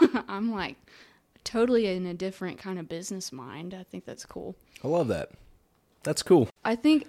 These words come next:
Speaker 1: we get a lot of people and a lot of upcoming artists, like we talked about in a previous podcast, they're like, "Oh, can you teach me this? Can you teach me that? I wanna meet you and do this and do that."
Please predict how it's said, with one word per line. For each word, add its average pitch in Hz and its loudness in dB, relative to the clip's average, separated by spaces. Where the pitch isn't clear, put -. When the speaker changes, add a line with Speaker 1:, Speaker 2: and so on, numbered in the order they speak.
Speaker 1:
we 262 0
get 302 4
a 277 6
lot 226 2
of 220 -6
people 220 -2
and 202 -2
a 190 -4
lot 185 -4
of 190 -10
upcoming 196 -6
artists, 185 -6
like 185 -14
we 190 -8
talked 180 -12
about 175 -8
in 175 -10
a 175 -12
previous 180 -12
podcast, 165 -16
they're 170 -14
like, 165 -10
"Oh, 285 2
can 254 0
you 254 4
teach 254 -6
me 240 -4
this? 240 -4
Can - -10
you 233 -4
teach 233 -10
me 226 -6
that? 220 -6
I - -8
wanna 226 0
meet 233 6
you 214 0
and 196 -2
do 233 -2
this 220 -4
and 190 -8
do 220 -4
that." 214 -4